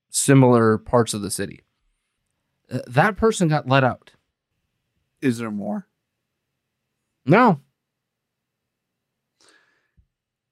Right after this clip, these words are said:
Speaker 2: Is it, is it, um, while I don't condone any of this, obviously,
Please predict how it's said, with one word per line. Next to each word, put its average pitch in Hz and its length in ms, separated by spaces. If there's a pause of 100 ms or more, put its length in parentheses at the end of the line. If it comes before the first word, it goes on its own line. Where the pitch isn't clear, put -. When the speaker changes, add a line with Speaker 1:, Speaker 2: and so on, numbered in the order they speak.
(340)
Speaker 2:
Is 156 200
it, 208 200
is 151 220
it, 208 240
um, 131 360 (1160)
while 160 220
I 233 80
don't 185 240
condone 143 480
any 123 180
of 101 120
this, - 340 (300)
obviously, 107 540